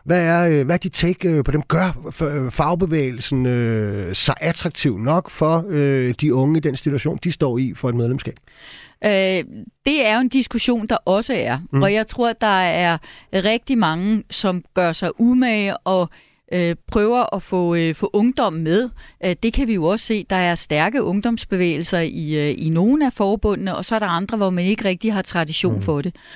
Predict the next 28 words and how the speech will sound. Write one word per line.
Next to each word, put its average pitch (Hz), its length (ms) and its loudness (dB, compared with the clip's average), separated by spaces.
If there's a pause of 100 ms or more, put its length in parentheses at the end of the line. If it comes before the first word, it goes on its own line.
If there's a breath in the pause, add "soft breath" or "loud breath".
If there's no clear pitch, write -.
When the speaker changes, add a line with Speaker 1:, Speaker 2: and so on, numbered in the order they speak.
(240 loud breath)
Speaker 2:
Og 208 160 -2
det 269 100 2
er 277 40 2
ikke 277 140 0
nogen 262 160 6
hemmelighed. 214 380 4
Jeg 202 160 0
er 208 40 2
opfordret 220 500 0
til, 202 240 0
at 185 200 -2
i 202 100 -2
enhver 214 380 2
fagforening, 165 800 -2 (420 loud breath)
et 196 180 0
hvert 226 260 0
forbund, 170 560 -2 (140)
der 220 100 0
skal 254 240 0
man 214 160 0
sørge 208 320 0
for 226 360 0
at 214 120 -2
give 196 200 2 (380 loud breath)
de 214 160 0
unge 214 300 4
både 170 280 0
plads, - 560 -2